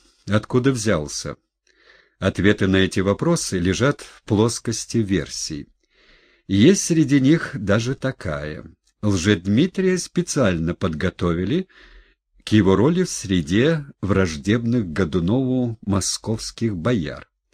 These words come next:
При Годунове посольский приказ изложил в своих грамотах историю самозванца следующим образом.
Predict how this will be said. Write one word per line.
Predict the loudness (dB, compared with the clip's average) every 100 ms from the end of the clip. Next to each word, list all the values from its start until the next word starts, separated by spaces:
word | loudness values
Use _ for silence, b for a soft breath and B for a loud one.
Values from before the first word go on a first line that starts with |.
| b b b b b b b b
При | 2 4
Годунове | 4 2 2 2 2 0
посольский | -2 -2 -2 -2 -4 -4 -6
приказ | -4 -4 -2 -2 -2
изложил | 0 0 0 0 -2 -4
в |
своих | -4 -2 0 0 -2
грамотах | 0 2 2 -2 -8 -6
историю | -6 -4 -2 0 0 -2
самозванца | -2 0 2 0 0 0 -2 -4
следующим | -4 -2 -2 -4 -6 -6 -6
образом. | -6 -10 -14 -14 -16